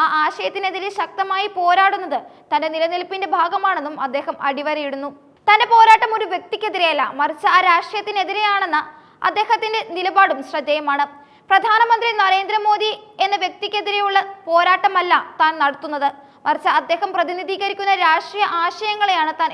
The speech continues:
എതിർക്കുന്നത്. താൻ ഒരു പൂച്ചക്കുഞ്ഞിനോട് പോലും പകയില്ലാത്ത, വ്യക്തികളോട് വിരോധമില്ലാത്ത ഒരാളാണ്. അതുകൊണ്ട് തന്നെ ഏതെങ്കിലും വ്യക്തിയോട് ദേഷ്യം വെച്ച് പുലർത്തേണ്ട ആവശ്യവും തനിക്കില്ല. തന്റെ വിമർശനങ്ങളുടെ കേന്ദ്രം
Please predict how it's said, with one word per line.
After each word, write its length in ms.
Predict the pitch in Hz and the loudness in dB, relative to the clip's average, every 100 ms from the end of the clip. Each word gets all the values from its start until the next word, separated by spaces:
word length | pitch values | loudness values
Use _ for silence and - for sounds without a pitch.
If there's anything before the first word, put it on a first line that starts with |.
| 285 | -4
എതിർക്കുന്നത്. 500 | 285 277 294 285 294 - - _ _ - | -8 -8 -8 -6 -8 -10 -20 _ _ 2
താൻ 120 | 427 466 | 2 4
ഒരു 100 | 480 466 - | 0 -2 -6
പൂച്ചക്കുഞ്ഞിനോട് 720 | 381 381 453 440 427 427 427 415 | -6 -4 -4 -4 -2 0 0 2
പോലും 200 | 403 320 - | 0 0 0
പകയില്ലാത്ത, 540 | 311 311 381 370 349 320 - - | 0 0 2 2 2 0 -6 -4
വ്യക്തികളോട് 560 | 285 277 381 381 381 381 285 | -4 -2 -2 4 6 4 2
വിരോധമില്ലാത്ത 640 | 339 349 392 403 359 349 302 | 0 0 0 -2 -2 0 2
ഒരാളാണ്. 380 | 269 269 262 277 - _ _ - | 2 2 -2 -6 -14 _ _ -6
അതുകൊണ്ട് 300 | 277 320 339 349 | -2 -2 -2 -2
തന്നെ 200 | 339 330 370 - - | -2 -6 -8 -12 -4
ഏതെങ്കിലും 420 | 320 330 359 381 392 | -2 -2 -4 -4 -4
വ്യക്തിയോട് 380 | 381 392 392 392 359 | -6 0 0 0 -2
ദേഷ്യം 320 | 359 392 381 349 | -6 -6 -6 -6
വെച്ച് 160 | 349 359 | -8 -4
പുലർത്തേണ്ട 400 | 392 392 392 403 370 | 0 2 2 2 2
ആവശ്യവും 400 | 349 427 403 277 285 | 2 -4 -6 -6 -6
തനിക്കില്ല. 360 | 277 285 277 277 - - _ _ - | -8 -6 -4 -6 -8 -20 _ _ 0
തന്റെ 200 | 415 466 466 | 2 2 0
വിമർശനങ്ങളുടെ 680 | 415 415 466 453 440 440 453 | -2 -4 -4 -4 -2 -4 -4
കേന്ദ്രം 300 | 403 392 392 | -4 -2 0